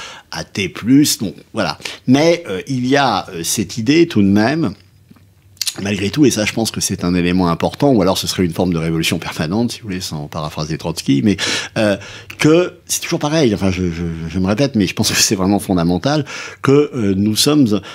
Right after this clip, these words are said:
nous sommes en marche vers le progrès. Il y a, euh,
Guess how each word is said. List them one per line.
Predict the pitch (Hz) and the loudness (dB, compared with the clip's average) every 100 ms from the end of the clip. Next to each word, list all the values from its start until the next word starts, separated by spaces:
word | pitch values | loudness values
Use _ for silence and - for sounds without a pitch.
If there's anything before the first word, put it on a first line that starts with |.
| - | -6
nous | 110 | -2
sommes | 101 135 139 110 | 2 2 2 4
en | |
marche | 123 127 | 2 2
vers | 117 | 2
le | 110 | 2
progrès. | 98 101 92 - _ _ _ - | 2 -2 -2 -10 _ _ _ -4
Il | 123 | 2
y | |
a, | 127 110 - 90 | 2 2 -2 -6
euh, | 85 85 82 82 | -4 -2 -4 -6